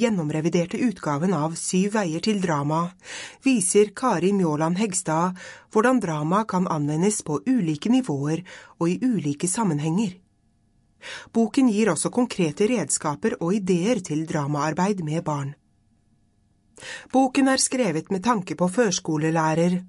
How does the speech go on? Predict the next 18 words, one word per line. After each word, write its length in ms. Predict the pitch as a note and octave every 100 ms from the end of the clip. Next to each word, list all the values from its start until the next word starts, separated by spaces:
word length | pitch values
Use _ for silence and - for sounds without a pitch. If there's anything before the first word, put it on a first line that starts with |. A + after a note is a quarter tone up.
| _
allmennlærer 880 | B3+ A#3+ D#3+ D3+ D3+ D#3 D3+ E3 F3+ F#3 - - -
og 80 | C4
paps-studenter, 1160 | C#4+ - - - _ - - F#3+ F3 - G#3+ - _ _ _ - - -
men 140 | B3 C4+
vil 120 | A#3+
også 200 | F#3 G3
være 160 | G#3 A#3+
nyttig 360 | C#4+ - G#3+ G#3+
for 180 | E3 -
praktiserende 800 | F#3 F3+ C4 - F3 D#3+ F#3 G#3+
førskolelærere, 1120 | C#4 G3 - D#3 D3 D3+ D3+ D3 D3+ E3 F3+ F3+ - - -
småskolelærere 1300 | - C4+ A3 F#3 F3+ E3+ F#3 F3+ F3 F3 F3+ F#3 F#3 - - -
og 160 | -
andre 420 | C4 E3 E3 G#3+ -
som 220 | - D3
ønsker 400 | A3+ F#3+ - D3+
en 100 | F#3 -
innføring 600 | D3 C#3+ - D3+ F#3+